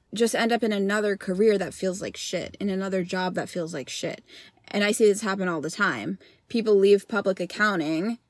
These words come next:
and go to industry or whatever, they get another job thinking, "Oh, the hours will be better, it won't be so stressful," whatever. And a lot of times they still feel the exact same way. They still feel burnt out, they still feel overworked. It's because your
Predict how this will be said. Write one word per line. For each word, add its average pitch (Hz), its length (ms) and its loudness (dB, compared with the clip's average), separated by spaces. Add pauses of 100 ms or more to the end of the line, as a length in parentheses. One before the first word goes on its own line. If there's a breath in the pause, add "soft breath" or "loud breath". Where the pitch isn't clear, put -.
(160)
and 190 180 0
go 196 180 4
to 196 160 2
industry 190 580 -2
or 180 180 -2
whatever, 175 560 0
they 175 180 -4
get 170 180 -2
another 170 340 0
job 170 340 -4
thinking, 170 760 -2
"Oh, 185 140 0
the 175 140 0
hours 160 360 -2
will 170 100 0
be 165 140 -4
better, 160 340 -4
it 156 120 -4
won't 165 180 -4
be 170 80 -12
so 170 180 -6
stressful," 160 540 -6
whatever. 160 540 -4 (140 soft breath)
And 233 140 2
a 233 60 4
lot 220 240 4
of 220 60 -2
times 220 240 -2
they 208 120 2
still 214 300 0
feel 214 260 2
the 208 120 6
exact 185 340 -4
same 185 220 -2
way. 185 180 -2
They 165 120 -2
still 202 240 -2
feel 196 200 0
burnt 190 340 -2
out, 175 240 -2
they 185 120 -4
still 185 240 -4
feel 185 220 -2
overworked. 165 600 -4
It's - 160 -4
because 214 440 -2
your 196 200 2